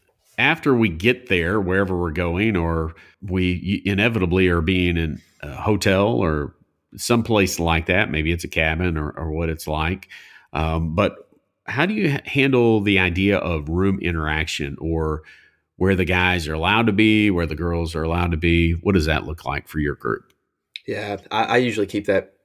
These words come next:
Speaker 2: just really simple. Um, no, no guys in girls' rooms, no girls in guys' rooms. Uh, and that's just, that's just a hard and fast rule. And that, and I, I lean on,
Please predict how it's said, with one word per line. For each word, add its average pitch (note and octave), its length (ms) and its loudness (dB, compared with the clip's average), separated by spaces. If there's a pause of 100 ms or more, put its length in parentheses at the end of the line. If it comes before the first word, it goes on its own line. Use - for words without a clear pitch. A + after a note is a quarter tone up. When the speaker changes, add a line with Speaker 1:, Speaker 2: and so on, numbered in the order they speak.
(120)
Speaker 2:
just - 240 -16
really F#2+ 240 0
simple. F2 460 -2 (160)
Um, F2 480 -4 (1200)
no, A#2 260 4
no G#2+ 180 4
guys G#2 320 4
in G2 100 0
girls' G#2 280 4
rooms, G#2 600 0
no F#2 160 -2
girls F#2 300 4
in F#2 120 -2
guys' F#2 300 2
rooms. F#2 540 0 (540)
Uh, F#2+ 340 -6
and F#2+ 120 2
that's F#2+ 160 2
just, F#2 260 -4
that's G2 180 -6
just F#2+ 200 -6
a F#2 80 -2
hard F#2 240 -6
and F2+ 60 -10
fast F#2 240 -6
rule. F2+ 140 -2
And F#2 100 -4
that, G#2 180 0
and G2+ 100 -2
I, G2+ 120 4 (140)
I F#2+ 100 -2
lean F#2+ 280 0
on, F2+ 360 -4